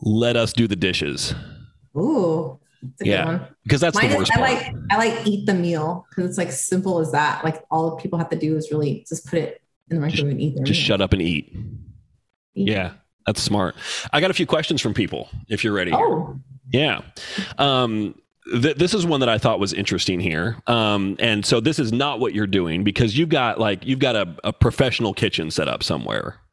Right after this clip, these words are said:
Speaker 2: Yes.
Speaker 1: Yeah. So, and so maybe you know this because maybe you've looked into this before. I think somebody's curious here. Is it legal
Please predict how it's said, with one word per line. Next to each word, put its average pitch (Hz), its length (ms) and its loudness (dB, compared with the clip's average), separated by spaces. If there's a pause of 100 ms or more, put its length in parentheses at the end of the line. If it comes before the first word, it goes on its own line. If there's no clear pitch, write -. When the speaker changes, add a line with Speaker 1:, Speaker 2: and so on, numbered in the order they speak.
(340)
Speaker 2:
Yes. - 500 -4 (180)
Speaker 1:
Yeah. 73 280 0 (420)
So, 110 480 2
and 123 320 0
so 139 80 4
maybe 175 280 2
you 147 100 2
know 147 160 2
this 117 180 -2
because 113 240 -2
maybe 123 220 0
you've 110 160 0
looked 113 200 2
into 113 140 0
this 101 160 0
before. 90 500 0 (260)
I 110 80 4
think 117 140 2
somebody's 104 360 2
curious 113 380 2
here. 98 240 0
Is 156 160 4
it 120 160 0
legal 120 560 0